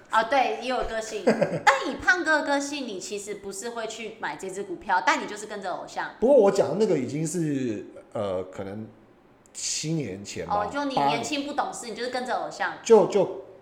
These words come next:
Speaker 2: 就从众效应。
Speaker 1: 嗯，
Speaker 2: 嗯，
Speaker 1: 嗯。
Speaker 2: 从众效应，就我觉得，哎，对啊，那索罗斯欸，
Speaker 1: 嗯。
Speaker 2: 所以我就，我就买了。
Speaker 1: 嗯。
Speaker 2: 那其实那，那个股票好像空到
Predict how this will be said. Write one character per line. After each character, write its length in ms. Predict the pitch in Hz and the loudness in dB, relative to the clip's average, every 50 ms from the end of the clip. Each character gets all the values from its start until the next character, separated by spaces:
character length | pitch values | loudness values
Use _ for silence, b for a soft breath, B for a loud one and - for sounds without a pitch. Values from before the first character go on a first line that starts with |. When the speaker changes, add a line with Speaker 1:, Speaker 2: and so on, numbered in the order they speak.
| - - - - - - | -20 -20 -20 -20 -4 0
Speaker 2:
就 100 | 208 190 - | 0 0 0
从 320 | - - 151 135 143 156 | 0 -2 -2 -2 0 2
众 240 | - 208 160 131 113 | 4 4 4 2 0
效 320 | - 156 123 107 104 101 | -2 -2 -2 -2 -2 -4
应。 160 | 107 104 87 - | -6 -8 -8 -10
Speaker 1:
嗯， 320 | - - 240 - - - - | -10 -10 -10 -10 -10 -10 -8
Speaker 2:
嗯， 220 | 117 107 95 85 85 | -8 -8 -8 -8 -10
Speaker 1:
嗯。 120 | - - - | -12 -8 -6
Speaker 2:
从 200 | - 135 143 165 | -4 -2 0 0
众 180 | 196 180 143 | 0 0 2
效 180 | 139 151 127 123 | 2 0 0 0
应， 140 | 120 110 113 | -2 -2 -2
就 160 | 147 175 165 | 0 2 2
我 160 | 139 120 107 | 2 0 -2
觉 180 | 104 120 131 147 | -4 -2 0 0
得， 180 | 160 156 - - - - - - - _ _ _ | 0 0 -2 -6 -12 -18 -20 -20 -20 _ _ _
哎， 240 | - 131 165 220 233 - - - - - - | -4 -2 -2 -2 -4 -6 -10 -18 -20 -8 2
对 100 | - 190 | 6 8
啊， 280 | 190 180 175 175 175 175 | 8 8 6 4 2 2
那 380 | 196 196 190 170 156 139 - - | 4 4 4 4 2 -2 -4 -8
索 220 | - - 110 107 | -10 -8 -6 -4
罗 100 | 131 156 | -2 -2
斯 240 | 156 - 185 185 180 | -2 -2 2 4 6
欸， 200 | 156 117 95 - - - - - - - | 6 4 2 -4 -10 -16 -20 -20 -20 -16
Speaker 1:
嗯。 240 | 233 240 233 220 | -12 -12 -10 -8
Speaker 2:
所 160 | 196 - 151 165 | 0 4 6 6
以 40 | |
我 140 | 165 135 113 | 6 4 2
就， 100 | 110 123 | 0 -2
我 140 | - 110 117 | -4 -2 -2
就 100 | 135 151 | -2 -2
买 220 | 147 120 95 80 | -2 -2 -4 -6
了。 140 | 78 87 - - | -6 -6 -8 -8
Speaker 1:
嗯。 300 | 240 247 240 214 180 - - - | -8 -10 -10 -10 -12 -14 -14 -6
Speaker 2:
那 1040 | 190 214 214 208 196 190 185 180 175 170 170 165 160 156 151 147 147 143 143 139 139 - - - - - - - _ _ _ _ | 0 2 4 6 6 6 6 4 4 2 2 2 2 0 0 0 -2 -2 -2 -4 -6 -8 -12 -16 -20 -20 -20 -20 _ _ _ _
其 140 | - - 190 | -2 2 2
实 140 | 214 208 226 | 2 4 4
那， 240 | 240 254 240 202 - - - - | 6 6 6 4 4 -2 -4 2
那 220 | 208 233 226 175 | 6 8 8 8
个 80 | 147 151 | 8 4
股 180 | 143 - 117 - | 2 0 -4 2
票 220 | - 170 165 117 | 4 4 4 4
好 120 | - 113 | 2 2
像 320 | 110 - 175 165 156 143 135 - - - - - _ _ _ _ _ _ _ _ _ _ _ - - - - _ - - | 2 4 4 2 2 -2 -8 -10 -16 -20 -20 -20 _ _ _ _ _ _ _ _ _ _ _ -20 -20 -20 -20 _ -18 -4
空 240 | - - 190 190 185 | 0 2 2 6 8
到 500 | 190 180 170 151 143 135 127 120 - | 8 8 10 8 6 6 4 0 -2